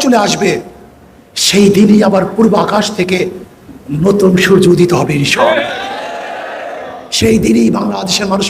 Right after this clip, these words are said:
মুক্তি পাবে, শান্তি পাবে, আজাদি পাবে। আসুন, আমরা বাংলাদেশে গড়ার জন্য, ইসলাম হুকুমত কায়েম করার জন্য,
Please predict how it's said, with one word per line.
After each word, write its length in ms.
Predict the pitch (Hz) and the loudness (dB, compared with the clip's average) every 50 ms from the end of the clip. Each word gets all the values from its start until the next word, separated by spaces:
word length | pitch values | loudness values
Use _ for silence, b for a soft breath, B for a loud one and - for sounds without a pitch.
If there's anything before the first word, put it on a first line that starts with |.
| - | -2
মুক্তি 220 | - - - - 214 | -4 -4 -2 -2 -2
পাবে, 260 | 190 175 165 170 165 147 - - - - - - - - - - - - - - - | 0 0 0 -2 -2 -4 -6 -8 -14 -20 -20 -20 -20 -20 -20 -20 -20 -12 -8 -8 -4
শান্তি 320 | - 190 190 185 190 190 | -2 0 0 2 2 2
পাবে, 280 | 175 175 165 160 165 160 147 147 - - - - - - - - - - - - | 0 0 2 2 2 2 2 0 -4 -8 -16 -20 -20 -20 -20 -20 -20 -20 -10 -6
আজাদি 460 | - 175 190 - 196 175 196 180 190 175 - | -4 -2 -2 -2 -2 -2 -2 -2 -2 -2 -2
পাবে। 220 | 139 123 - - - - - - - - - - - - - - - - - - 226 | -4 -4 -4 -6 -8 -8 -12 -16 -20 -20 -20 -20 -20 -20 -20 -20 -20 -10 -6 -4 -2
আসুন, 240 | - - 247 254 262 262 262 262 - - - - - - - - - - _ - | 0 2 2 4 4 2 2 0 -4 -6 -8 -8 -12 -14 -16 -20 -20 -20 _ -6
আমরা 180 | - 190 196 185 | -2 -2 0 0
বাংলাদেশে 440 | 175 196 190 - 202 220 220 - 233 | 0 0 0 0 2 2 2 2 2
গড়ার 280 | 185 196 202 202 196 190 - | 0 2 0 0 0 0 0
জন্য, 200 | 202 190 196 196 180 180 - - - - - - - - - | 0 0 0 0 -2 -2 -4 -6 -10 -14 -14 -18 -18 -10 -8
ইসলাম 220 | - - 208 180 180 | -4 -2 0 0 0
হুকুমত 380 | 185 185 202 208 214 226 226 233 | 0 0 0 0 0 0 0 0
কায়েম 220 | 233 220 214 214 214 | 0 0 0 2 2
করার 220 | 220 208 202 196 | 2 2 2 2
জন্য, 240 | - 202 202 202 196 | 2 0 0 2 2